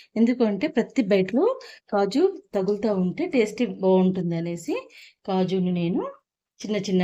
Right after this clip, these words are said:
పీసెస్‌గా కట్ చేసుకున్నాను. ఒక కాజులో ఫోర్ పీసెస్ వచ్చేటట్టుగా కట్ చేసుకున్నాను. ఇలా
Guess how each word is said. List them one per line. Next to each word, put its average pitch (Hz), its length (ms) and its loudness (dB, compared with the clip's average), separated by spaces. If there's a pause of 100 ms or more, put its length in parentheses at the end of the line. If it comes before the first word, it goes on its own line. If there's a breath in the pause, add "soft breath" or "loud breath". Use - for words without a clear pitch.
(100)
పీసెస్‌గా 190 580 -2
కట్ 190 240 -4
చేసుకున్నాను. 165 540 -4
ఒక 185 180 -6
కాజులో 190 500 -2 (420 loud breath)
ఫోర్ 208 240 0
పీసెస్ 190 380 -4
వచ్చేటట్టుగా 180 680 -4
కట్ 180 220 -2
చేసుకున్నాను. 170 640 -4 (720)
ఇలా 196 200 -2